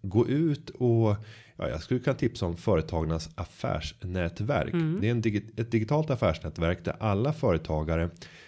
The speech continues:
Speaker 1: som är medlemmar finns registrerade. Alla har inte uppdaterat sin profil och,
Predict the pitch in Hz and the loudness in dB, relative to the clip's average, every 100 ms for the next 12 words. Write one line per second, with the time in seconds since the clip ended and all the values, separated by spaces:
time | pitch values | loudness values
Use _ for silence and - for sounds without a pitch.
0 | - - 87 90 80 76 78 78 - 104 | -10 -2 0 2 2 2 2 0 2 2
1 | 101 98 98 101 135 151 71 58 98 - | 2 2 2 0 0 2 2 0 -8 -6
2 | - 110 131 151 117 - 123 117 98 - | 0 2 4 4 2 2 0 0 -2 -2
3 | 139 127 95 80 85 85 85 76 | -2 -2 -2 -2 -2 0 0 0